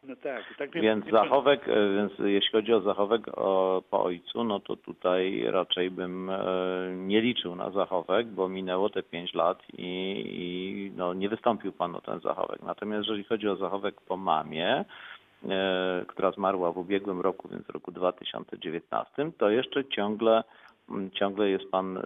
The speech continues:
Speaker 2: w terminie, <laughs> jeżeli tak można powiedzieć. I oczywiście, no, może pan wystąpić o zapłatę, e, zachowku, dlatego że tutaj musimy przyjąć taką zasadę, że jeżeli nie byłoby tej darowizny,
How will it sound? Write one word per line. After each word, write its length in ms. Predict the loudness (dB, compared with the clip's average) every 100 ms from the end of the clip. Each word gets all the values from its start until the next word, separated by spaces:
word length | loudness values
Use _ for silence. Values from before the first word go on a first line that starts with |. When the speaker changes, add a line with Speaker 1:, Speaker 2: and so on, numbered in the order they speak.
| -6
Speaker 2:
w 40 | 4
terminie, 520 | 6 8 6 6 0
<laughs> 40 |
jeżeli 280 | 0 0 2
tak 180 | 0 0
można 300 | -4 -2 -4
powiedzieć. 580 | -4 -10 -6 0 0 0 -12 -20 -18 0
I 100 | 0
oczywiście, 680 | 2 0 0 4 6 6 6
no, 240 | 2 2
może 280 | 2 0 2
pan 200 | 0 -2
wystąpić 600 | -4 -6 -8 -8 -10 -10 -6
o 280 | 0 0 0 -2
zapłatę, 680 | -2 -2 -6 -2 0 0 0 -4
e, 160 | -8 -2
zachowku, 680 | 2 2 0 -4 0 2 2 -4 -20 -20 0
dlatego 680 | 2 2 4 2 4 2 2
że 420 | 2 2 2 0 -8
tutaj 260 | -4 0 0
musimy 340 | 0 0 0
przyjąć 400 | 0 -2 -2 -2
taką 280 | -4 -2 -2
zasadę, 400 | -2 -2 -4 -4 _ -12
że 220 | -4 0
jeżeli 440 | 0 2 2 2 2
nie 180 | 2
byłoby 500 | 4 4 6 4 0
tej 200 | -6 -6
darowizny, 880 | -2 -2 -2 -4 -10 -4 0 0 -2